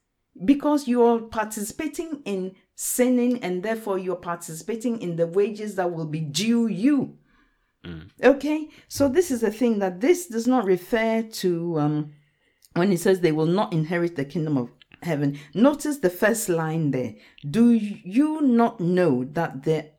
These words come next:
Speaker 1: unrighteous,"
Speaker 2: Mm-hmm.
Speaker 1: and I want to make something very, very clear.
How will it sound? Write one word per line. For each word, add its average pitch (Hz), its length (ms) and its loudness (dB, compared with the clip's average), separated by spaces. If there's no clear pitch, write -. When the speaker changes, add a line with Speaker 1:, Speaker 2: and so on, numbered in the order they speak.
Speaker 1:
unrighteous," 214 1300 0
Speaker 2:
Mm-hmm. 190 160 -6
Speaker 1:
and 202 140 2
I 208 60 2
want 233 200 4
to 202 60 2
make 185 200 2
something 165 380 -2
very, 160 440 2
very 143 360 -2
clear. 131 460 -8